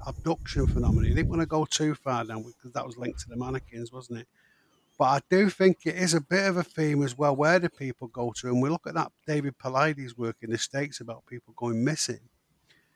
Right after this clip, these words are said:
And you do wonder to what extent it is an unreported phenomenon and what's happening. And it, that certainly made me think about that. And, uh, yeah, so I thought it was, uh, I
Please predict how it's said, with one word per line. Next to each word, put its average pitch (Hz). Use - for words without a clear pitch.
And 151
you 156
do 190
wonder 170
to -
what 139
extent 135
it 135
is 147
an 143
unreported 127
phenomenon 123
and 107
what's 117
happening. 117
And 117
it, 135
that 147
certainly 165
made 143
me 143
think 123
about 117
that. -
And, 117
uh, 113
yeah, 156
so 147
I -
thought 214
it 175
was, 139
uh, 131
I -